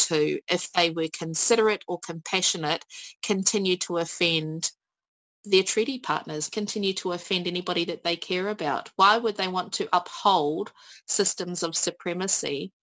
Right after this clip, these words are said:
And that's what it is. It's a, it's a, this is, you know, this whole interview, nearly everything that we've covered has been, "But what if? But what if? But what if?" There's this,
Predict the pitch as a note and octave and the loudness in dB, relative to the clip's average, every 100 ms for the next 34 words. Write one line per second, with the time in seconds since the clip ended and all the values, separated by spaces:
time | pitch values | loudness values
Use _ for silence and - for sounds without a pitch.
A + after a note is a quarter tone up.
0 | _ _ _ - A3 A#3+ B3 B3+ A3 G#3+ | _ _ _ 0 2 4 2 2 4 4
1 | D#3+ E3 E3+ - F#3+ - G3 - F3+ F3 | 4 2 -2 2 2 0 0 4 4 4
2 | - - A#3+ A#3+ - - A3+ G3 F#3+ _ | 0 0 2 0 -6 -6 0 2 0 _
3 | _ _ _ _ _ _ _ _ _ _ | _ _ _ _ _ _ _ _ _ _
4 | - G3+ - A3 C#4 C4 C#4 A#3+ E4+ D#4+ | -20 -14 -2 2 6 6 6 6 6 4
5 | A#3+ F3 F3 F3 G3 A3+ A#3+ G#3 A3+ B3 | 6 4 4 -2 4 8 8 6 6 4
6 | A3+ G#3+ G3 F#3+ F3+ - - - F3+ E3 | 4 2 2 4 2 4 2 4 2 2
7 | F3+ F3+ - F3+ F3+ F#3 A3+ B3+ C4 C4 | 0 0 0 -2 0 4 4 6 4 4
8 | G3+ - - A3+ A#3 B3+ C4+ A3+ D#3 - | 2 0 2 4 6 2 4 0 -2 0
9 | A#3 A3 B3 A#3 E3+ - A3 G3+ - G#3 | 0 4 4 4 2 0 2 2 2 0
10 | - | -2